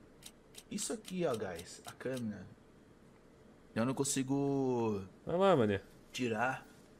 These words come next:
Speaker 1: essa câmera daí. Essa câmera, ela tinha que estar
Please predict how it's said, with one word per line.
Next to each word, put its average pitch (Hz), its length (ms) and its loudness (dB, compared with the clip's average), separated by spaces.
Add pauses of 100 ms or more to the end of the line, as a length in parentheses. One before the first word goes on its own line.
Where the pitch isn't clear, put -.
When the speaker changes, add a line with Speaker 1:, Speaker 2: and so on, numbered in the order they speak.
(520)
Speaker 1:
essa 110 220 -10
câmera 117 280 -4
daí. 113 520 -4 (640)
Essa 110 200 -8
câmera, 123 540 0
ela 107 200 -6
tinha 117 260 -4
que 120 120 -8
estar 127 520 -4